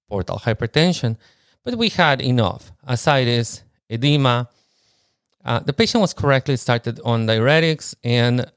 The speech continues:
after five liters of, of fluid and confirming that that was secondary to portal hypertension, the patient was or remain in the rehab unit, which is a big deal.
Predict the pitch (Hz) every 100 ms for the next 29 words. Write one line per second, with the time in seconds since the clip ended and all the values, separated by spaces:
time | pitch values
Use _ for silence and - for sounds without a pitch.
0 | _ 110 107 110 104 101 - - - _
1 | - 139 127 123 131 123 123 - - 104
2 | 101 - - - 110 101 - 156 160 135
3 | 131 113 - 110 - 123 - 143 131 127
4 | - 117 107 - _ 113 110 110 - 107
5 | 107 - - 143 143 113 104 123 107 110
6 | 107 110 156 185 196 202 180 160 147 _
7 | _ _ _ - - 104 - 175 117 113
8 | 110 - - _ _ _ _ _ _ _
9 | _ - 156 143 147 147 143 165 170 135
10 | 107 107 - 135 123 123 127 _ _ _
11 | - 110 120 120 120 - - 120 170 185
12 | 131 113 95 92 - 160 - 180 208 202
13 | 139 120 104 104 104 87 -